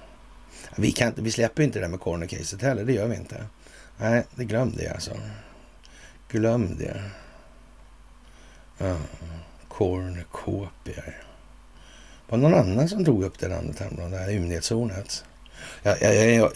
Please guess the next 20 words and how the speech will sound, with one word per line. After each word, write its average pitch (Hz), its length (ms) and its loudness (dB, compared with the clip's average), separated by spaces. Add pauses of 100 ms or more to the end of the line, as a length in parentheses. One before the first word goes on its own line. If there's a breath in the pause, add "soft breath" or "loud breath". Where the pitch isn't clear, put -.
(160)
jag 85 240 0
fattar 160 280 4
inte 123 140 0
ens 101 180 -4
att 98 100 -6
det 101 80 -4
fanns - 340 -8
på 110 320 -8 (1500 loud breath)
anglosaxiska - 1500 2
sådär, - 320 -6 (100)
men 107 120 -8
det 113 60 -6
är - 20 -4
klart, 123 300 -6 (120)
det 120 80 -8
gör 113 180 -4
det 117 80 -10
väl 139 220 -6
då. 87 160 -10 (260)
Mm. 85 160 -10